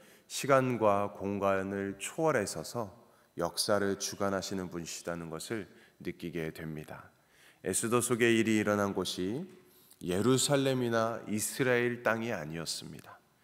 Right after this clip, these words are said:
이방인의 땅, 페르시아 제국의 수도였습니다. 그곳은 여호와 하나님이 유일하신 신으로 인정되는 그런 곳이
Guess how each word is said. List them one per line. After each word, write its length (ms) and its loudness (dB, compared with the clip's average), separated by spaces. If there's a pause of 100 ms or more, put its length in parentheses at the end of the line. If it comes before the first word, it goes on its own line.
(580)
이방인의 720 6
땅, 300 -2 (360)
페르시아 640 0
제국의 540 -4
수도였습니다. 880 -6 (720)
그곳은 540 2
여호와 420 8
하나님이 440 6
유일하신 760 2
신으로 500 0
인정되는 1000 0
그런 260 -2
곳이 600 -4